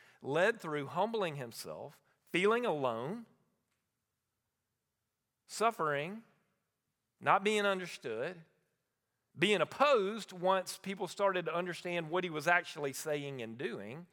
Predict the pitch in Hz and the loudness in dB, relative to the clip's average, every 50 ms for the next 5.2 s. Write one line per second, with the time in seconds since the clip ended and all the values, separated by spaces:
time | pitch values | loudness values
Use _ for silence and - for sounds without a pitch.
0 | _ - - - - - 151 170 165 156 165 180 208 233 220 175 180 190 185 180 | _ -20 -20 -12 -4 -2 0 0 0 0 2 4 6 6 6 4 4 4 6 6
1 | 175 165 - - 165 156 139 139 147 208 269 240 - - 165 160 147 156 156 143 | 6 4 2 -6 -2 -2 -2 0 0 0 -2 -2 -4 -6 -10 -8 -4 -2 -2 -2
2 | 147 156 185 233 262 202 - - 170 156 139 135 147 147 139 127 117 110 113 123 | -2 -2 -4 -4 -4 -8 -4 -2 -2 0 0 -2 -6 -4 -6 -6 -2 0 2 2
3 | 143 - - - - - _ - - 175 165 143 151 170 190 208 185 180 156 147 | 0 0 -4 -18 -20 -20 _ -4 -2 -2 0 4 4 4 4 4 0 -4 -2 2
4 | 156 160 180 196 180 170 170 160 - - 170 160 151 135 135 135 147 180 220 180 | 6 6 6 6 4 2 -4 -4 -4 -2 -4 -4 -4 -4 -4 0 0 2 2 4
5 | 147 156 165 | 2 0 0